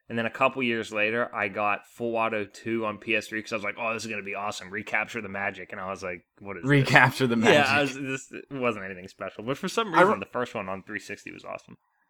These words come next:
Speaker 2: I remember playing the demo, and, uh, and it was before I had a three sixty, and I
Speaker 1: Mm-hmm.
Speaker 2: was just like, "This is cool, but I don't think I'd play it," and I
Speaker 1: Yeah.
Speaker 2: never did.
Speaker 1: It was
Speaker 2: I never
Speaker 1: basically
Speaker 2: actually
Speaker 1: like the movie Death Race. Just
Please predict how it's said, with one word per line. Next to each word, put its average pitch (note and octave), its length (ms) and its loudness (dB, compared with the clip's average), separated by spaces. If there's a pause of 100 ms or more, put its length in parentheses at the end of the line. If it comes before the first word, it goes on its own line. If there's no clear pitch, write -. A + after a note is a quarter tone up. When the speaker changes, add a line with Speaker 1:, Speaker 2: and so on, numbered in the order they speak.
(120)
Speaker 2:
I D#3+ 60 8
remember A#3+ 260 8
playing G#3 280 2
the C3+ 80 4
demo, B2+ 400 4
and, G#2 240 0 (260)
uh, G#2+ 40 -2
and A#2 260 4
it D#3+ 40 4
was D#3+ 140 0
before A#2+ 340 4
I G2+ 80 6
had G2+ 140 2
a F#2 60 2
three G2+ 180 -6
sixty, E2+ 460 -4
and F2 80 -4
I F2+ 40 0
Speaker 1:
Mm-hmm. G2 80 -2
Speaker 2:
was G2 140 -6
just G2+ 220 -6
like, G2+ 260 0 (560)
"This G3 160 2
is B3 140 0
cool, F#3+ 280 6
but C3 120 4
I C3 100 8
don't C3+ 160 2
think B2 160 0
I'd G#2 140 2
play F2 300 2
it," - 20 -2
and - 100 0
I G2+ 40 6
Speaker 1:
Yeah. G2+ 80 6
Speaker 2:
never F#2+ 200 2
did. D#2+ 320 -4
Speaker 1:
It C#3 60 0
was C3 100 2
Speaker 2:
I A2 80 -2
never A#2+ 240 6
Speaker 1:
basically F2 220 2
Speaker 2:
actually E2+ 280 -4 (280)
Speaker 1:
like A2 160 0
the A2 80 -8
movie G2 260 -4
Death F2+ 260 -6
Race. F2 360 -10 (140)
Just - 260 -14